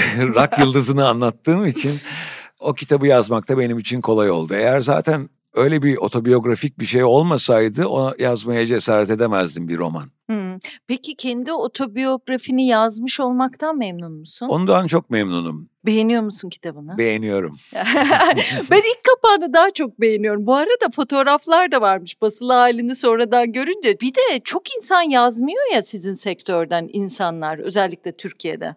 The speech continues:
Speaker 1: Evet, yani görüştüğümüzde sana söylemiştim.
Speaker 2: Ve bayılmıştım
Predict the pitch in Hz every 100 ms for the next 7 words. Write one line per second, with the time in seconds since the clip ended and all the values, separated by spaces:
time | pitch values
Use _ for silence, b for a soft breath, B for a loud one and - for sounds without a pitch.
0 | - 104 156 139 95 - 78 90 95 98
1 | 107 104 _ _ 95 98 101 - 120 113
2 | 120 113 113 107 117 110 120 123 117 -
3 | 101 - B B B B B 427 - 285
4 | 208 226 226 226 240 226 -